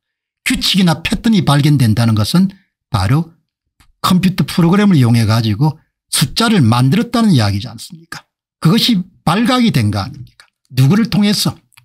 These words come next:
제야 전문가를 통해서 여러분들 발각이 된 겁니다. 발견이 된 거 아니에요. 발각이 된 겁니다. 그들은 전혀 걱정하지 않았을 겁니다. 이렇게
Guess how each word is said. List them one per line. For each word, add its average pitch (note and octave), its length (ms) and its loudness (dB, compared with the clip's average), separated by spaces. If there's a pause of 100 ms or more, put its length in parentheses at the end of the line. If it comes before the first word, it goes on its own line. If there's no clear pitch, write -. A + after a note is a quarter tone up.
(1200)
제야 B2+ 320 0
전문가를 F#3 600 2
통해서 A#2 400 0
여러분들 A#2 520 -4 (720)
발각이 G3 460 0
된 G#2 180 0
겁니다. A2+ 380 -8
발견이 F#3+ 440 0
된 A#2+ 160 2
거 A#2+ 100 0
아니에요. G#2 180 -2
발각이 B3 460 0
된 G2+ 180 0
겁니다. B2 380 -6 (880)
그들은 A#3+ 320 0
전혀 - 380 0
걱정하지 G3 520 0
않았을 E3 360 0
겁니다. G#2 440 -10 (1160)
이렇게 F#3 640 -2